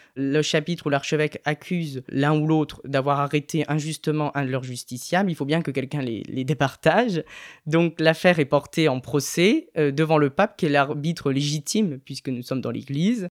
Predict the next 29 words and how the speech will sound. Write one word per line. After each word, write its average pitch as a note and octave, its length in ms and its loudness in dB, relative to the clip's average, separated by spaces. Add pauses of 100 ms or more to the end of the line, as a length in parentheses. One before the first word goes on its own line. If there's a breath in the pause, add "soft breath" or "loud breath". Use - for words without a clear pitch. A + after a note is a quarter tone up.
(120)
Et F3+ 100 4
puis G#3 140 -2
ensuite, F3+ 280 -2
ce - 40 -16
qui D#3 60 0
est D3 80 -2
très G3+ 240 -2
intéressant E3+ 480 0
justement, D#3 400 -2
c'est G3 140 -4
que D3+ 100 -4
de D3 100 -4
plus F3+ 280 -4
en D#3 100 0
plus, F#3 240 -6
à E3+ 80 0
partir D3 280 -6
du C#3 100 -8
quatorzième D#3 480 -2
siècle, D#3+ 340 -4
c'est E3+ 80 0
le D3+ 100 4
roi, C3+ 540 0
avec C#3+ 260 -4
l'institution C3+ 680 -8
du C3 120 -6
Parlement C3 440 -6
à A#2 60 -8
Paris, C3+ 360 -12